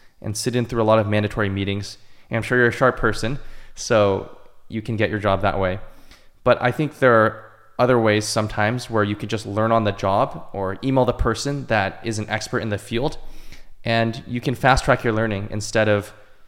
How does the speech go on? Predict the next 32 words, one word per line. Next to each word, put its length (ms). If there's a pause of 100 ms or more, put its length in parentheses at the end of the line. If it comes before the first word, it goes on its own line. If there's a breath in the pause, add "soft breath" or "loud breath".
(320 soft breath)
having 240
to 40
do 120
things 320
that 160
you're 100
not 180
passionate 400
about. 520
I 160
earnestly 400
think 180
that 180
people 320
in 60
the 60
tech 320
world 220
are 140
very 300
kind 400
and 100
nice, 300
and, 180
and 140
in 80
a 60
lot 180
of 120
fields. 340 (440 loud breath)
Um, 220
so 380